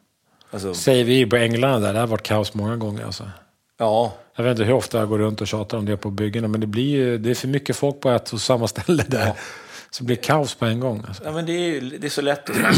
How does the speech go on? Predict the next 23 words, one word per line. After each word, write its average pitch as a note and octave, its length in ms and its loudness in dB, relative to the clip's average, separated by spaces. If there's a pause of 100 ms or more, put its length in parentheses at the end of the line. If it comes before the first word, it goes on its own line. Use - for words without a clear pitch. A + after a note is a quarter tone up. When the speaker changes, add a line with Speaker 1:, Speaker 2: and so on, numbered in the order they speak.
Speaker 1:
bara, A#2+ 120 0
man A2 180 -4
bara A#2 240 2 (340)
släpper - 480 -2
det F#2+ 80 -2
man F#2 140 -4
har A2 200 2
rätt, - 460 -4
eh, G2 320 -6
för - 140 -8
händerna, G2 380 -2
bara F2+ 120 -2
rätt A2 120 0
Speaker 2:
Mm. G2+ 140 -2
Speaker 1:
ner. G2+ 300 -2 (140)
Och - 60 -18
så A2 60 -6
Speaker 2:
Mm. G#2+ 140 0
Speaker 1:
går A#2 80 0
man G#2+ 140 0
vidare G2+ 240 0
till G2 100 -10
nästa. G#2 420 -4